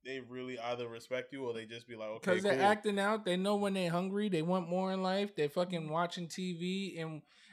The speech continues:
Speaker 2: at fourteen, I was seeing fucking kids, probably, like, Criss Cross or somebody. But even when I was older, like, I think Bow Wow probably was popping when I was sixteen.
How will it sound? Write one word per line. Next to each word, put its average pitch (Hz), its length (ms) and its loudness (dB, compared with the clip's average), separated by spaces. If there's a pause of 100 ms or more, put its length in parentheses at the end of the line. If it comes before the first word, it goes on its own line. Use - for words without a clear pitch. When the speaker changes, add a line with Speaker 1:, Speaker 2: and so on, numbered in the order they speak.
Speaker 2:
at 156 200 -2
fourteen, 196 580 2
I 170 80 4
was 170 300 2
seeing 185 260 0
fucking 175 560 -2
kids, 196 600 2 (300)
probably, 190 320 4
like, 165 280 4
Criss 196 240 2
Cross 202 340 2
or 170 60 -2
somebody. 170 400 2
But 170 180 6
even 202 240 2
when 202 100 4
I 190 120 4
was 160 160 2
older, 185 320 4
like, 156 260 0
I 156 80 0
think 170 240 0
Bow 160 220 8
Wow 175 120 10
probably 160 280 2
was 151 160 -4
popping 151 260 0
when 151 100 -2
I 143 100 0
was 131 120 -4
sixteen. 165 540 -6